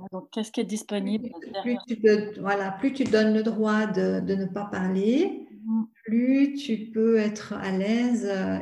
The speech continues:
Speaker 2: et finalement, ça peut même t'inciter à, justement, à te, ne pas te juger, ne pas te donner tort. Et finalement, euh,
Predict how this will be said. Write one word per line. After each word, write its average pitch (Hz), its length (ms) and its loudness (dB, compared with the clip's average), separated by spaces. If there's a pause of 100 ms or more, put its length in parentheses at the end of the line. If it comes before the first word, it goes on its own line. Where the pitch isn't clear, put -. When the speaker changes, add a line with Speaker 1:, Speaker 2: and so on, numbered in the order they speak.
Speaker 2:
et 190 300 -2
finalement, 190 440 -2
ça - 180 -6
peut 196 180 -2
même 196 240 -4
t'inciter 254 680 0
à, 196 340 -2
justement, 214 600 -2
à 190 100 0
te, 196 140 -4 (560)
ne 190 220 0
pas 214 220 -2
te 220 100 -8
juger, 202 420 -2
ne 294 100 2
pas 190 220 -2
te - 80 -6
donner 185 320 2
tort. 233 500 -4 (680)
Et 196 220 -2
finalement, 226 800 0
euh, 190 540 -2